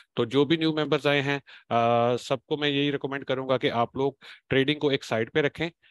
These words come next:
सिग्नल्स का इंतजार ना करें, पैसे बनाने की कोशिश ना करें, पहले इसको सीख लें, ठीक है? आप सक्सेस पाथ वाले कोर्स को कंप्लीट करें, बेसिक्स सीखें, रिस-, रिस्क मैनेजमेंट सीखें, ट्रेड मैनेजमेंट सीखें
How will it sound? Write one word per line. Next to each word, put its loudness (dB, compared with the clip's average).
सिग्नल्स 0
का 2
इंतजार 0
ना -2
करें, -4
पैसे -4
बनाने -4
की -12
कोशिश -4
ना 0
करें, 2
पहले 2
इसको -2
सीख -8
लें, -10
ठीक -4
है? -6
आप 4
सक्सेस 0
पाथ 2
वाले 2
कोर्स -4
को -2
कंप्लीट -6
करें, 2
बेसिक्स 0
सीखें, 0
रिस-, 0
रिस्क -4
मैनेजमेंट -2
सीखें, -2
ट्रेड 0
मैनेजमेंट -4
सीखें -4